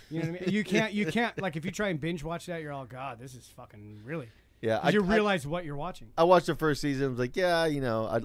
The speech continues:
Speaker 2: I, th-, there's other stuff I can watch
Speaker 1: Yeah,
Speaker 2: that's
Speaker 1: I got
Speaker 2: better."
Speaker 1: about four minutes into the second season. I'm all, "I'm done with this. I, I'm gonna leave it at season one."
Speaker 2: Yeah.
Speaker 1: I agree. I agree.
Speaker 2: So that, I don't know if you were ready for that, that, uh, breakdown of that a little bit.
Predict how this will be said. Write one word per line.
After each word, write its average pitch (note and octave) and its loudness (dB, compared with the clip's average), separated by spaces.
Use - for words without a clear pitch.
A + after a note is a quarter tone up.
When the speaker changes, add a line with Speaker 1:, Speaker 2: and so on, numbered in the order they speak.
Speaker 2:
I, - 0
th-, C3+ -4
there's C3+ 2
other G#2+ 2
stuff G2+ -6
I G2 -2
can F2+ -8
watch F#2 -4
Speaker 1:
Yeah, E3+ -2
Speaker 2:
that's E3 -2
Speaker 1:
I E3 -2
got F3+ 0
Speaker 2:
better." F3 0
Speaker 1:
about D#3+ -4
four D#3+ -6
minutes D3+ -4
into C#3 -10
the C3+ -12
second C3 -14
season. C3 -10
I'm C3 -6
all, C3 -8
"I'm A3 -2
done A3+ 0
with F3+ -2
this. C3 -8
I, C#3+ -10
I'm E3 -6
gonna F3 -4
leave F3+ -6
it E3+ -8
at D#3+ -10
season D3+ -8
one." D3+ -10
Speaker 2:
Yeah. E2 -6
Speaker 1:
I D#3+ -6
agree. C3 -6
I C#3 -10
agree. A#2 -12
Speaker 2:
So B2 2
that, B2+ 4
I D3+ 8
don't D#3 6
know D3 6
if C3 0
you D3 6
were C3+ 6
ready B2+ 4
for B2 -2
that, A#2 2
that, G#2 0
uh, G2+ 0
breakdown G2+ -4
of F#2+ -6
that F#2+ -2
a G2 -2
little F#2 -4
bit. F#2+ -6